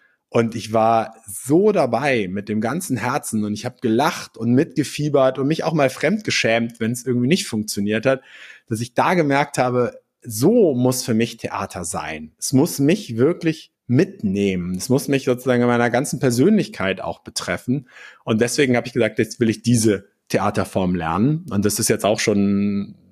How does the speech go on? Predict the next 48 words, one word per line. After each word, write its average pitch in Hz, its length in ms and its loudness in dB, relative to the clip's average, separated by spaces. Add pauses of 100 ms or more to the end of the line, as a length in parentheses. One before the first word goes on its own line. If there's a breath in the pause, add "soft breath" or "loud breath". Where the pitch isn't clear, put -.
zwanzig - 400 -4
Jahre 113 260 2
her 113 180 2
fast, - 320 -2
dass 117 140 0
ich, - 160 -14 (160)
ja 92 160 0
genau, 90 240 -6
zwanzig 117 300 -2
Jahre 117 160 2
her, 117 180 2
dass 107 140 0
ich 110 80 -4
da 101 80 2
angefangen 107 420 0
habe. 104 320 2 (880 loud breath)
Und, 131 420 2
ähm, 127 360 4
ich 123 140 -6
glaube, 147 280 4
auf 131 120 -4
eine 135 100 2
gewisse 113 420 -2
Art 147 240 0
hat - 160 0
es - 140 -8
mich 131 200 -2
davor 120 420 0
bewahrt, 110 760 -2 (200)
da 117 280 0
zu - 140 -2
landen. 131 360 2
Und 117 120 0
ich 107 100 -14
will 120 80 2
jetzt 117 160 0
niemandem 110 240 0
unruhig, 143 400 0
Unrecht 139 380 2
tun, 139 260 0
aber 117 180 2
wo 120 80 0
der 120 120 2
Staatssekretär 127 640 -2
gelandet 101 420 -2
ist, 104 120 -6
so 110 100 -2
dieses, 107 340 -2